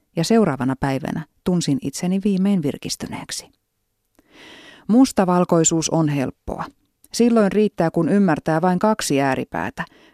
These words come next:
Silloin on joko pelkästään reipas tai laiska, pelkästään liikkuja tai sohvaperuna, pelkästään hyvä tai huono. Sellainen ajattelutapa ei kuitenkaan vastaa todellisuutta millään tavalla. Oikeassa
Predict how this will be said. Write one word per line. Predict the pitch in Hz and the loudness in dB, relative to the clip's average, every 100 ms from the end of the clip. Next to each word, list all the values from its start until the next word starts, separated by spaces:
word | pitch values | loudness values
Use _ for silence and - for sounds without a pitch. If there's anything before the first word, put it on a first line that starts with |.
| - | -2
Silloin | 226 226 220 202 | 0 2 2 2
on | 170 | 0
joko | 160 180 | 0 0
pelkästään | 175 220 220 147 - 175 180 | 2 2 2 -2 -2 -2 0
reipas | 190 196 - 170 - | 0 0 0 -4 0
tai | 220 | 2
laiska, | 196 175 175 - 175 - _ - | 2 0 0 -2 -4 -4 _ 0
pelkästään | 180 202 202 185 202 190 | 2 4 2 0 2 2
liikkuja | 202 202 - 180 170 | 2 2 0 0 0
tai | - 175 | 0 0
sohvaperuna, | 175 208 185 165 165 165 160 156 _ _ - | 2 2 2 0 0 0 0 -2 _ _ -2
pelkästään | 233 226 190 - 180 165 165 | 0 2 0 0 0 2 2
hyvä | 170 147 135 | 0 0 -4
tai | 135 117 | -4 -6
huono. | 123 131 - - 160 - _ _ _ _ _ - - - | -4 -6 -8 -10 -14 -16 _ _ _ _ _ -20 -20 -10
Sellainen | - 240 233 170 156 - | 0 2 2 2 0 2
ajattelutapa | 180 165 - 127 139 131 - 147 | 2 2 0 -4 -4 -6 -4 -2
ei | 175 | 0
kuitenkaan | 170 175 160 139 139 139 | 0 0 0 -2 -2 -2
vastaa | 147 147 - 139 - | -2 -4 -6 -6 0
todellisuutta | 208 180 131 - - - 156 | 2 2 0 -6 -8 -6 -2
millään | 175 165 131 123 | 0 0 -4 -6
tavalla. | 127 120 - - - _ _ _ _ _ - | -6 -6 -8 -10 -16 _ _ _ _ _ 2
Oikeassa | 240 262 170 135 - | 4 4 2 -2 -2